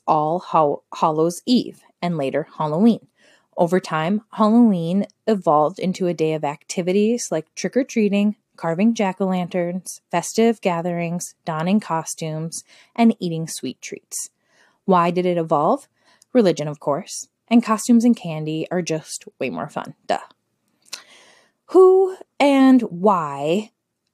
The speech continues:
do people think Halloween is taboo? Well, mostly it's organized religion and crunchy moms at war with sugar. Not me. From the United Church of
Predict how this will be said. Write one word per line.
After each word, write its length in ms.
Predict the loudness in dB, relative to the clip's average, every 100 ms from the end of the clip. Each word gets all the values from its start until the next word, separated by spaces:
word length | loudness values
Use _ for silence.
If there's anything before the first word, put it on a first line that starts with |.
| -10 -10 _ _ -20 0
do 140 | 2 4
people 260 | 4 2
think 240 | -2 -4 -2
Halloween 540 | -2 0 -2 -4 -6
is 160 | -8 -6
taboo? 380 | -2 2 0 -2 _ _ _ _ 0
Well, 260 | 2 2 -2 _
mostly 460 | 2 2 2 2 2
it's 320 | 0 -4 -6 _ _ 0
organized 400 | 2 2 2 0
religion 500 | -2 0 -2 -4 -6 _ -4
and 600 | 0 2 0 0 -2 -4
crunchy 380 | -6 -8 -6 -4
moms 580 | 0 2 2 0 -2 -2
at 160 | -2 0
war 200 | 0 0
with 120 | -2
sugar. 380 | -6 -8 -8 -10 _ _ -6
Not 140 | -4
me. 200 | 2 2 0 _ _ _ _ -20 -20 -20 _ _ _
From 400 | 2 6 8 6 4 -2 -4
the 220 | 2 4
United 560 | 6 6 6 2 -2 -4
Church 280 | -2 0
of 140 | 0